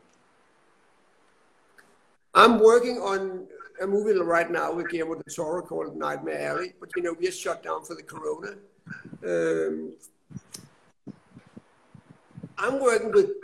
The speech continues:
people right now I really like, and I think, you know, that's, I, I don't have anybody I really like dreaming about. You know, there's a lot of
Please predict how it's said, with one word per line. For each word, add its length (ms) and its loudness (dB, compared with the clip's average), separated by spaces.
people 500 -2
right 280 0
now 280 0
I 60 -2
really 240 -4
like, 340 -4
and 100 -10
I 60 -6
think, 240 -6
you 80 -8
know, 160 -4
that's, 400 -6
I, 140 0
I 40 0
don't 160 4
have 200 6
anybody 560 2
I 40 -2
really 240 -6
like 280 -8
dreaming 300 -6
about. 220 -8
You 80 2
know, 160 2
there's 240 0
a 60 2
lot 240 8
of 160 0